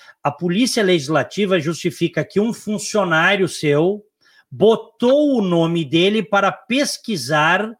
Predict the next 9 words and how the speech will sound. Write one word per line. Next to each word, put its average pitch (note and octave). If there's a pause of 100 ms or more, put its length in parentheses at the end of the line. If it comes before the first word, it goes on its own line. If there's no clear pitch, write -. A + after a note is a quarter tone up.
(280)
se -
ele A3+
havia, G#3 (100)
ah, F3
ah, D#3 (380)
frequentado, G#3+
estado G3+
no G#3+
Congresso, F3